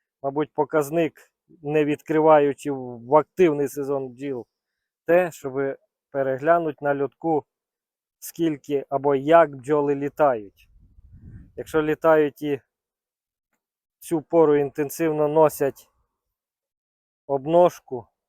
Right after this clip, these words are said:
то знайте, що з маткою, з розплодом все буде в порядку. Охолоджувати гніздо заради цікавості не варто. Тим більше якісь робити маніпуляції, такі, які не потрібно ще робити.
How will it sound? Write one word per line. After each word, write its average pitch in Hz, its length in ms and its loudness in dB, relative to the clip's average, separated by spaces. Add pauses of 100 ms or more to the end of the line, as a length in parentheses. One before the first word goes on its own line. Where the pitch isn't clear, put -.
(260)
то 127 80 -8
знайте, 156 420 0
що 139 180 -10
з 123 100 -12
маткою, 160 500 0
з 123 100 -8
розплодом 147 640 -4
все 160 220 -6
буде 156 240 -4
в 143 120 0
порядку. 143 640 -2 (1800)
Охолоджувати 156 1000 -2
гніздо 143 560 -2
заради 143 460 0
цікавості 156 720 -2
не 147 160 -2
варто. 143 500 0 (1000)
Тим 143 140 -6
більше 160 360 -4
якісь 156 360 -6
робити 156 400 0
маніпуляції, 151 1000 0
такі, 147 300 -10
які 147 380 -8 (440)
не 147 200 -2
потрібно 147 640 -2
ще 135 260 -4
робити. 123 420 -6